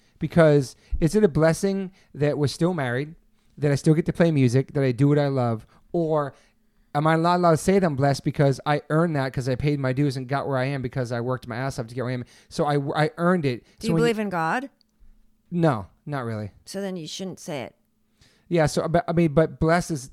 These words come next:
Speaker 1: become something that's beyond religion. It's just a hashtag. It's, it's a, it's a, it's a slogan. So I'm asking you, like,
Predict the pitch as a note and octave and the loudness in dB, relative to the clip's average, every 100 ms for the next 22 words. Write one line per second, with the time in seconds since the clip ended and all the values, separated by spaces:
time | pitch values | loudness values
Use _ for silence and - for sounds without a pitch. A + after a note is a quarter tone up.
0 | - - D3 - F3 F#3+ - E3+ D3+ C#3+ | -16 -12 -8 -2 0 0 -2 -4 -4 -8
1 | - C#3+ C#3+ D#3+ F#3 D#3 B2+ D#3+ C3+ A2+ | -10 -6 -4 -2 -4 -6 -8 -8 -6 -10
2 | A2 _ - C3 - - B2+ D#3+ F3 - | -10 _ -12 -10 -8 -8 -8 -6 -6 -6
3 | C3+ B2+ C3 C3 D#3 C3 C#3+ A#2+ _ _ | -6 -6 -10 -12 -12 -10 -10 -12 _ _
4 | _ C#3 - C3 - B2+ C3 - E3 E3+ | _ -18 -14 -16 -16 -16 -14 -14 -6 -2
5 | G3+ C#3+ A#2 A2+ A2+ _ _ - D#3 D#3 | -2 -2 -6 -8 -14 _ _ -6 -4 -2
6 | F3 - D3+ C#3 C3+ C3 | -4 -2 -2 0 0 -2